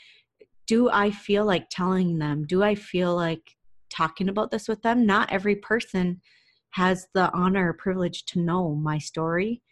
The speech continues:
In the past, I would have felt really guilty about that, not including her, but I know that I'm including her.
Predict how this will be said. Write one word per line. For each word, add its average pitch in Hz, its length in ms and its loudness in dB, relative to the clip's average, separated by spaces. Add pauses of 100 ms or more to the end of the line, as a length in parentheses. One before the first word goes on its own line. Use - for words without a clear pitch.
(600)
In 226 180 2
the 226 80 4
past, 208 480 0
I 185 80 4
would 175 180 0
have 175 180 -2
felt - 380 -4
really 185 220 -2
guilty 220 640 -6 (460)
about 190 380 0
that, 214 260 0 (220)
not 185 360 0
including 214 540 -2
her, 226 180 0
but 208 200 -4
I 202 180 0
know 190 320 2
that 185 280 -2
I'm 180 160 0
including 180 460 -2
her. 185 340 -4